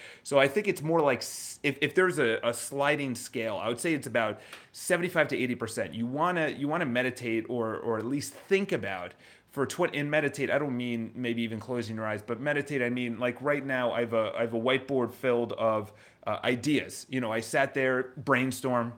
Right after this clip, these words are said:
whatever you wanna say. If you are not taking the action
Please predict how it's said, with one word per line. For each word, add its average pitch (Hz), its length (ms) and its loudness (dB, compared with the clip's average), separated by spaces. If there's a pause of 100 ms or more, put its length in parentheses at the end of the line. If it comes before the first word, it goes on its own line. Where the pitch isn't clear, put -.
(100)
whatever 113 320 2
you 101 80 0
wanna 95 180 -8
say. - 220 -14 (1120)
If 147 160 4
you 226 220 4
are 160 100 4
not 147 240 2
taking 147 320 -2
the 113 200 -4
action 120 680 -2